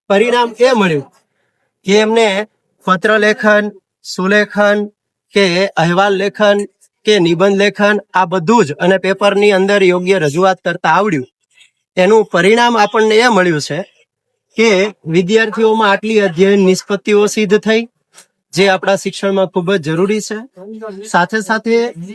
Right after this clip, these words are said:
ધોરણ દસ અને બારના પરિણામમાં જે ફેરફાર આપણે લાવવો હતો, જે પરિવર્તન લાવવું હતું, એ પણ લાવી શકીએ. વર્ષ બે હજાર બાવીસ થી લઈને બે હજાર પચીસ સુધીમાં આપ જોઈ શકો છો અહીંયા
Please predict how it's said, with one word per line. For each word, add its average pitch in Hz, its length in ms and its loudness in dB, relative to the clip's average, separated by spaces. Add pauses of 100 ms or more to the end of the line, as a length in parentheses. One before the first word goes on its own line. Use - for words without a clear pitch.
(640)
ધોરણ 196 340 2
દસ 220 300 -2
અને 226 160 0
બારના 208 400 2
પરિણામમાં 208 840 0
જે 190 220 -2
ફેરફાર 190 500 -2
આપણે 202 260 0
લાવવો 196 260 2
હતો, 160 240 -4
જે 170 140 -2
પરિવર્તન 208 520 0
લાવવું 175 320 2
હતું, 160 180 -6
એ 202 80 2
પણ 214 160 -2
લાવી 220 260 2
શકીએ. 151 240 -6 (840)
વર્ષ 202 300 -2
બે 208 160 4
હજાર 208 260 2
બાવીસ 190 400 0
થી 214 160 -2
લઈને 214 240 0
બે 185 180 0
હજાર 190 220 2
પચીસ 196 380 -4
સુધીમાં 196 440 0
આપ 160 100 -4
જોઈ 233 220 -4
શકો 185 300 -6
છો 170 120 -10
અહીંયા 170 300 -4